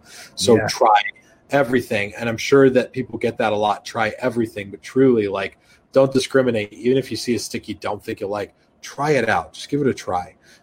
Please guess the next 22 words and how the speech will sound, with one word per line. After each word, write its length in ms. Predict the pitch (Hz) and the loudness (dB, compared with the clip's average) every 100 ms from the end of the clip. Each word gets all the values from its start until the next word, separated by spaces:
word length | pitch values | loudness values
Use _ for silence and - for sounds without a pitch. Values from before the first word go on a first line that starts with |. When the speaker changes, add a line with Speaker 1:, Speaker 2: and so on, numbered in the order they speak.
| _ | _
Speaker 1:
And, 200 | 123 127 - | -8 -8 -2
and, 240 | 139 139 - | 2 2 2
and 160 | 139 139 | 2 4
this 180 | 160 | 4
is 140 | 147 127 | 4 4
auxiliary, 720 | 127 107 131 117 98 98 - _ _ _ _ | 2 4 4 4 2 -4 -10 _ _ _ _
but 100 | 117 | -8
s-, 220 | - - - | -8 -14 -8
but 260 | 120 107 - | -4 -4 -6
related. 560 | 117 117 117 104 95 92 _ _ _ _ | -4 -2 0 -2 -4 -10 _ _ _ _
I 100 | 139 | 0
tell 220 | 156 180 175 | 4 4 2
people 400 | 151 151 156 156 | 0 0 2 4
that 240 | 131 107 | 2 0
if 160 | 131 123 | -8 -6
you're 80 | 139 | -4
gonna 140 | 165 | -2
give 100 | 165 | 0
a 40 | 156 | -2
cigar 320 | - 131 123 | -4 -2 0
a 60 | 110 | 0
chance, 480 | - 110 104 - | -4 -6 -6 -14